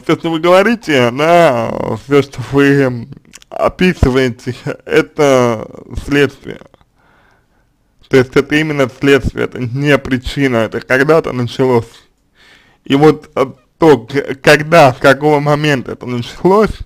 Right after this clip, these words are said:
и требуется выяснять. Понимаете? Вот. То есть, по большому счёту, то, что вы описываете, ну да, это, это ревность, да, это,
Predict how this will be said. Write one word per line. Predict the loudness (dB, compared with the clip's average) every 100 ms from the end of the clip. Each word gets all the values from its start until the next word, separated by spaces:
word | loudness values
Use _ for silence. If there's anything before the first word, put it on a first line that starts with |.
| _ -20 -20 -20 -20 -8
и | 0 2 4 4
требуется | 2 0 0 0 -2 -4 -2 -2
выяснять. | 0 -2 -4 -8 -10 -10 -14 _ _ _ _ _ _ _ _ _ _
Понимаете? | -8 -4 -4 -4 _ _ _ _ _ _ _ _ _
Вот. | -2 2 2 0 -10 -20 _ _ _ -8
То | -2
есть, | -2
по | -2
большому | 0 0 0 0 0
счёту, | -2 0 -2 -2 -4 -2 -2 -4 -8 -6
то, | -6
что | 0
вы | 2
описываете, | 2 -2 -6 -4 -6 -4
ну | -4
да, | 4 6 6 6
это, | 4 4
это | 2 2 -4 2 2
ревность, | 4 2 0 -8 -10
да, | -8 2 4 6
это, | 4 2 0 -2